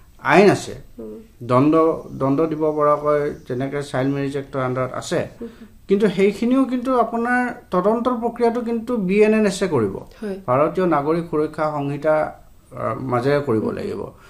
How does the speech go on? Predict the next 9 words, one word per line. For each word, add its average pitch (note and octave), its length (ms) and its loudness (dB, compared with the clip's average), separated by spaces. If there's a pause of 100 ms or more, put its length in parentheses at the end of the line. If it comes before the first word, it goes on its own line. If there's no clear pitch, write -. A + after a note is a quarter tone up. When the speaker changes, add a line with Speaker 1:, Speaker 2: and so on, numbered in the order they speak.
(200)
Speaker 1:
তদন্ত C3+ 460 0
বা B2+ 340 0
বিচাৰ A2+ 360 -2
প্ৰক্ৰিয়াটো। - 460 -14
Speaker 2:
হুম। - 540 -10
Speaker 1:
গতিকে C4+ 440 2
মই A3+ 260 4
ভাবোঁ A#3 320 0
যে A#3 220 -2